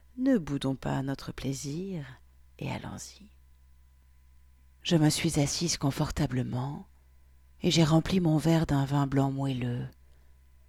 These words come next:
de ces breuvages qui donnent courage pour plonger dans les nuits aventureuses.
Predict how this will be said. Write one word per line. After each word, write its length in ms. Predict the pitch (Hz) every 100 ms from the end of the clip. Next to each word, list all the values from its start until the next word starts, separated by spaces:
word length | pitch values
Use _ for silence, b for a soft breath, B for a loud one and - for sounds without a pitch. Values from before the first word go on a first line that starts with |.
| _
de 100 | -
ces 200 | 160 -
breuvages 640 | 139 143 151 165 165 147 -
qui 120 | -
donnent 220 | 147 139
courage 640 | 143 - 151 147 160 147 -
pour 240 | 147 123
plonger 380 | - 143 143 147
dans 120 | 143
les 140 | 139
nuits 260 | 135 135 135
aventureuses. 1040 | 139 135 - 139 139 123 110 - - -